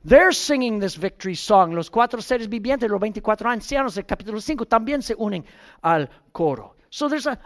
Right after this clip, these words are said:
a party going on in heaven, and the music's getting cranked up. Hay una fiesta en el cielo. But as we get to verse five,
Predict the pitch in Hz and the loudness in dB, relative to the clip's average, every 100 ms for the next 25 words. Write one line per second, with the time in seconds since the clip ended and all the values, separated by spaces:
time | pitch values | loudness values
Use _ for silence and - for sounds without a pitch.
0 | - - - 311 359 339 339 233 262 262 | -4 -2 0 2 2 2 0 2 2 4
1 | 247 294 311 277 240 - 262 320 349 277 | 2 2 2 2 -2 0 0 2 0 -2
2 | 143 - - 269 254 233 277 302 311 - | -6 -18 -8 -2 0 2 2 0 -4 -6
3 | 302 294 269 - 277 254 - - 294 320 | -2 -2 -2 -2 -4 -4 -8 -2 0 0
4 | _ - _ _ _ - 269 269 - - | _ -20 _ _ _ -4 0 0 -2 0
5 | 320 320 262 190 147 - 151 - - _ | 0 0 -2 -4 -6 -8 -8 -10 -20 _
6 | _ _ _ _ _ _ _ _ _ _ | _ _ _ _ _ _ _ _ _ _
7 | _ _ _ _ _ - 175 202 208 208 | _ _ _ _ _ -12 -8 -8 -8 -8
8 | - 175 196 - - 320 277 240 240 | -8 -6 -6 -4 -2 2 2 2 -2